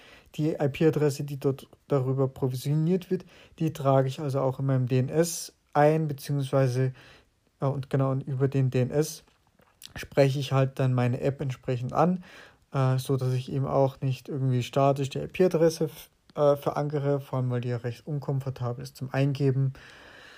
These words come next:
sondern, ja, dafür ist halt D N S da, ne? Ähm, genau, soweit mal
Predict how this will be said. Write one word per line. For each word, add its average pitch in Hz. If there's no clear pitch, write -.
sondern, 165
ja, 131
dafür 143
ist -
halt 151
D 151
N 156
S 180
da, 185
ne? 156
Ähm, 175
genau, 156
soweit 156
mal 147